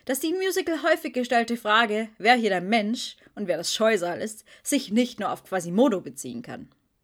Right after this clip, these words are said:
Seinen persönlichen Kreuzzug begründet er immer mit seinem Glauben und schafft es so, auch die Einwohner von Paris für seine Hetzjagd zu gewinnen, indem er ihnen sagt, dass Gott selbst es so will. „Gott will es.“ Übersetzen wir das mal ins Lateinische,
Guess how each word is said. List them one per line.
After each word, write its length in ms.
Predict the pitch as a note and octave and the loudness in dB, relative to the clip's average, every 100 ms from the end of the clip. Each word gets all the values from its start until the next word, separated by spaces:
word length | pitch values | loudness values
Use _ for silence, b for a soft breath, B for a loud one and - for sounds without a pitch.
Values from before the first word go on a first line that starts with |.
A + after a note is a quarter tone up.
| _ | _
Seinen 500 | - - B3+ C#4 C4+ - | -4 2 4 4 2 -4
persönlichen 540 | D4 A#3 F#4 F#4+ E4 | -4 0 2 2 -2
Kreuzzug 760 | C#4+ C4 F4+ - - D4+ D4+ - | 0 0 0 -2 -4 -4 -4 -4
begründet 540 | - B3 C4+ E4+ E4 | -4 2 4 4 2
er 120 | C4+ - | 2 2
immer 220 | B3+ C4 | 4 4
mit 200 | A#3+ G#3+ | 2 2
seinem 320 | G3+ G#3 G3+ | 0 0 0
Glauben 540 | F3+ F3+ G#3+ F3 E3 - - | 0 4 2 2 -10 -12 -8
und 80 | |
schafft 220 | A3 C4 - | -4 -2 -2
es 160 | A#3 | -2
so, 180 | C4 D#4+ | 0 2
auch 220 | - A#3 | 4 2
die 160 | - - | 0 0
Einwohner 460 | A#3 C#4 G#3+ A3 | 4 4 2 0
von 180 | A3+ A#3 | 0 -2
Paris 480 | A3 G#3 C4+ B3+ - | 0 2 2 2 -2
für 80 | F#3+ | -4
seine 220 | F#3 F#3+ | -4 -4
Hetzjagd 540 | G3+ B3 - E3+ E3 | -2 -4 -4 -6 -8
zu 140 | - F3 | -10 -10
gewinnen, 460 | E3+ E3 D#3 D3+ D3+ b b b b | -8 -8 -8 -8 -12 b b b b
indem 300 | - G#3 C4+ | 0 4 6
er 100 | D#4 | 6
ihnen 180 | A#3+ A3 | 4 2
sagt, 480 | F#3 F3 A3 C#4+ - b b | 4 2 0 -4 -12 b b
dass 180 | F#3+ - | -8 0
Gott 200 | B3+ B3 | 0 4
selbst 420 | A3+ C#4+ C4 - | 6 6 4 -6
es 180 | - - | -8 -6
so 140 | F3+ | -6
will. 260 | - D#3+ D#3+ _ _ _ _ - | -6 -10 -12 _ _ _ _ 4
„Gott 320 | C#4 D4+ G3 | 6 6 2
will 180 | A#3 A#3 | 2 4
es.“ 380 | E3 D#3 - - _ _ _ | 0 -4 -12 -14 _ _ _
Übersetzen 480 | - A3 B3+ E4+ - | 0 2 4 2 2
wir 80 | D4 | 2
das 140 | C4+ | 2
mal 80 | C4 | 0
ins 100 | G#3 | -2
Lateinische, 720 | G3+ F#3+ F#3 B3 D#4 D#4 E4+ | -2 0 4 4 4 0 -6